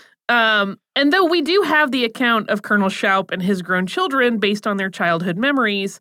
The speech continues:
so far there is no record of any person, or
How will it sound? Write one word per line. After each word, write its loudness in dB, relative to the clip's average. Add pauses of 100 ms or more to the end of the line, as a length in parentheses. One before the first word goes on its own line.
(400)
so 0
far 2
there 2
is 0
no 2
record 0
of 0
any 0
person, -2
or 2